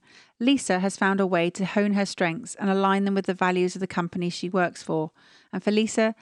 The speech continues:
that's Parkinson's U K, where she is able to be part of something bigger. Her personal mission is aligned with the company, and she reminds us not to underestimate our individual input to unleash the potential as a whole.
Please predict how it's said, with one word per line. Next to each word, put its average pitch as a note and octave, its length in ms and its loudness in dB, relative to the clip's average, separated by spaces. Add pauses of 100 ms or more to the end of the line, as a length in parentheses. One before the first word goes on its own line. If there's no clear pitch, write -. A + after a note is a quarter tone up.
(160)
that's - 220 -6
Parkinson's F3+ 680 -2
U F3+ 140 0
K, D#3+ 400 -4 (260)
where G3+ 140 -2
she G#3 160 2
is F#3+ 120 -4
able G#3+ 300 2
to - 80 -18
be G3 80 0
part F#3+ 380 -2
of E3+ 80 -6
something F3+ 420 -4
bigger. D#3+ 380 -4 (640)
Her A3 120 2
personal A3+ 440 2
mission G3+ 440 0 (300)
is G#3 140 0
aligned G#3 400 4
with G#3 80 2
the G3+ 80 -2
company, F3 600 -2 (280)
and G3 100 -4
she - 80 -2
reminds G#3 400 2
us F#3 140 -2
not G#3+ 240 4
to - 160 -2
underestimate F#3 640 -2
our F3 200 -2
individual G3 480 0
input F#3 360 -2
to - 240 -6
unleash F3+ 400 -2
the E3+ 100 -4
potential - 540 -6
as F#3 100 -4
a F3+ 60 -4
whole. E3+ 380 -4